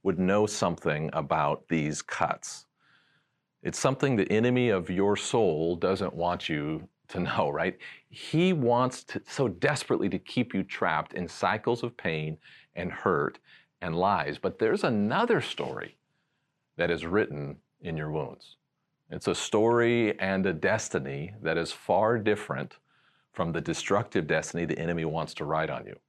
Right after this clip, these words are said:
It's, it's a hidden destiny. It's, it's there. It's, it's a hidden purpose. It's a destiny that the enemy will do anything that he can to keep you from discovering. It's a secret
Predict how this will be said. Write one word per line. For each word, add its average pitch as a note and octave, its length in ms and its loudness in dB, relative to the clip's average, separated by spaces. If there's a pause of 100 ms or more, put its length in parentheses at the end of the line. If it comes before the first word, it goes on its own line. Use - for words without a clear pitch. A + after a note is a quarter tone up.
(280)
It's, - 200 -4
it's - 260 0
a D3+ 60 4
hidden E3 280 2
destiny. - 400 -4
It's, F2 180 -6
it's - 220 -6
there. G#2 420 2
It's, D2 200 -6
it's - 160 -6
a E2+ 80 0
hidden C3+ 400 0
purpose. - 580 -4 (680)
It's - 100 -4
a F2+ 60 2
destiny A2+ 400 2
that F2 80 -2
the - 140 -2
enemy A2 320 2
will F2 180 0
do E2+ 360 2 (380)
anything E3 480 2
that A#2 100 0
he A#2 100 -2
can D#2 580 -4 (420)
to E2+ 120 -6
keep - 360 -4
you E2 100 -2
from D#2+ 220 -8
discovering. D2+ 600 -6 (1000)
It's - 140 -6
a - 60 0
secret - 580 -2